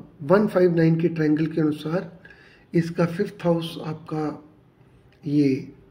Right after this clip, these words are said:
seventh house है और, आ, ninth house eleventh house है। So, श-, जब भी शनि, आ, जो Capricorn sign, Taurus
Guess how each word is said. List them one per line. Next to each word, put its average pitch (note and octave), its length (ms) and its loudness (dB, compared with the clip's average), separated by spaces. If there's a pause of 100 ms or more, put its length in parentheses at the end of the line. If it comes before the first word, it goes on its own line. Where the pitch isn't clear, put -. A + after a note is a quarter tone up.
seventh F3 320 4
house F#3 300 2
है A3 100 -4 (680)
और, F3 260 4
आ, - 1080 -6
ninth D#3 400 4
house F3 460 -2
eleventh D3+ 400 2
house - 320 -14
है। - 80 -20 (580)
So, C4 180 4
श-, - 340 -4
जब E3+ 180 4
भी A#3 140 6
शनि, F#3 420 4 (920)
आ, D3+ 260 -4 (880)
जो D#3+ 260 0
Capricorn F3+ 540 0
sign, A3 460 2 (1200)
Taurus G#3 440 4